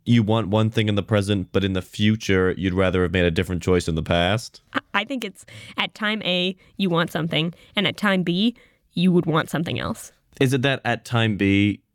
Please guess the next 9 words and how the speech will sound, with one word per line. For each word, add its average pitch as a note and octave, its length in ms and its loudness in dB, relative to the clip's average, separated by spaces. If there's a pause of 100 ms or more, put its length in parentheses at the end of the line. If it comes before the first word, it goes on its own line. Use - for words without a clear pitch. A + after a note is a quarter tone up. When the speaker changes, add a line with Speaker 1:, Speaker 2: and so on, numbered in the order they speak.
Speaker 1:
you G#2+ 160 4
want G2 200 0
something G2+ 220 0
else, G#2+ 320 0
or G#2+ 220 0
at F#2+ 180 -4
time G2 280 0
B, F2+ 420 2 (300)
you F#2+ 640 0